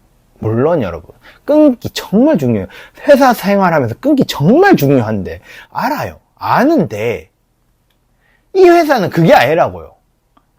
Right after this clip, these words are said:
이 지-, 여러분이 지원하고자 회사가 끈기 있는 사람을 원하는지 글로벌적인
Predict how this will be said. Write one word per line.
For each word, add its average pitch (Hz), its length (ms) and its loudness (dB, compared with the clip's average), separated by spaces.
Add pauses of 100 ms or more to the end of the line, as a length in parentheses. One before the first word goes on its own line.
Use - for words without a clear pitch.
(140)
이 339 300 4
지-, - 140 -2
여러분이 220 360 6
지원하고자 233 720 0
회사가 196 540 -2
끈기 392 320 -4
있는 185 220 0
사람을 147 320 -2
원하는지 139 560 -8
글로벌적인 185 800 0